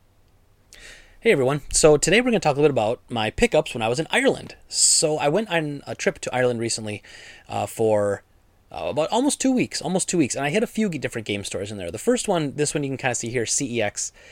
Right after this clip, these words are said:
This is a big chain. This is, uh, this is all over,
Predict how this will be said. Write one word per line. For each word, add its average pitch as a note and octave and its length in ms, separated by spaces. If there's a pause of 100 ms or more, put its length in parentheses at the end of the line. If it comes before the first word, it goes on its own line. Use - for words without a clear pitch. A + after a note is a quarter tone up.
(220)
This G#3+ 140
is C4+ 100
a B3+ 60
big F#3+ 180
chain. G#2+ 380
This B2 180
is, C#3+ 220
uh, C3 300
this C3+ 200
is C#3 80
all D#3 240
over, C3+ 640